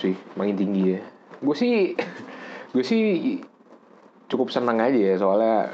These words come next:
dari tim Corona tuh masih menggencarkan perlawanan gitu. Di saat berita-berita udah lewat ngebahas soal, eh, bahayanya dari Corona,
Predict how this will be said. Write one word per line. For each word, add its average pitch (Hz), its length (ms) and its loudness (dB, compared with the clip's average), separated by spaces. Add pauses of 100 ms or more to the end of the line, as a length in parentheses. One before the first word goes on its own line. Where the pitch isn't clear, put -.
dari 104 320 2
tim 110 160 -2
Corona 123 400 0
tuh 170 160 0
masih 147 320 0
menggencarkan 123 560 0
perlawanan 120 560 0
gitu. - 240 -8 (800)
Di 104 160 -2
saat 113 240 0
berita-berita 113 800 2
udah 110 400 2
lewat 107 320 2
ngebahas 104 400 2
soal, 98 880 2 (1200)
eh, 98 760 2 (280)
bahayanya 110 640 2
dari 107 160 2
Corona, 110 480 0